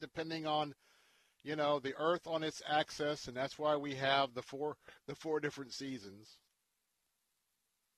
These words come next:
And again, when you went outside, it was dark.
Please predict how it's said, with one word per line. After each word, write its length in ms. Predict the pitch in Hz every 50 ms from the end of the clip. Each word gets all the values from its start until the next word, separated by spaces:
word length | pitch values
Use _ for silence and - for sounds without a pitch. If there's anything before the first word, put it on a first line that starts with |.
| _ -
And 140 | 151 156 165
again, 240 | 165 190 202 196
when 120 | 185 170 165
you 160 | 170 208 240
went 160 | 254 254 247
outside, 580 | 240 240 233 220 - - 226 233 233 226 214 185
it 240 | 180 196 220 214 185
was 320 | 175 175 185 196 175 123
dark. 520 | 117 143 151 165 175 156 113 - - -